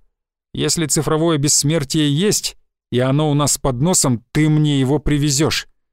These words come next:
"Что, если у корпорации окажется иное мнение?" — спросил я, кивнув на представителя Мелитеха. Я не знал, какие данные он передаёт, но видел поток.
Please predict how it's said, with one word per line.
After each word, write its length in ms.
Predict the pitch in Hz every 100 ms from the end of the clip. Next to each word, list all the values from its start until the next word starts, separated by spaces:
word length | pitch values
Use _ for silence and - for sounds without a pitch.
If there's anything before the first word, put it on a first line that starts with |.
| _ _ _ _ _ _ _ _ _ _ _
"Что, 220 | - 196
если 260 | 214 185 190
у 80 | 160
корпорации 560 | 165 156 175 170 170
окажется 480 | 156 160 151 - 170
иное 260 | 175 165 120
мнение?" — 480 | 120 117 101 92 - _ _
спросил 420 | - 160 147 208
я, 120 | 180
кивнув 380 | 139 143 147 180
на 100 | 156
представителя 600 | 135 139 - 147 151 156
Мелитеха. 540 | 147 147 135 123 104 - _ _ _ _ _ _ _ _
Я 180 | 143 170
не 100 | 190
знал, 260 | 175 214
какие 260 | - 123 160
данные 380 | 139 139 131 135
он 100 | 131
передаёт, 540 | 139 139 139 107 - - _ _
но 140 | 135
видел 300 | 123 135 139
поток. 420 | 135 165 - -